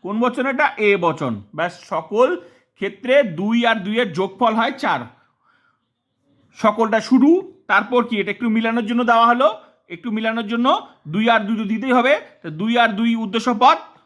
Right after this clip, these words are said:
যোগফল হয়, উম, হয়টা সংযোজক, শেষে বিধেয় পদটা চার।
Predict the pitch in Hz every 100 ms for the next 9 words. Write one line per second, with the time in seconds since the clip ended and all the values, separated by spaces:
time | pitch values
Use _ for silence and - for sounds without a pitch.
0 | _ 151 - _ _ _ 175 156 220 214
1 | 254 220 233 480 - _ _ _ 156 160
2 | 156 156 _ _ _ _ _ _ - -
3 | 196 196 240 233 214 226 269 311 - 208
4 | 185 185 202 202 208 190 196 247 226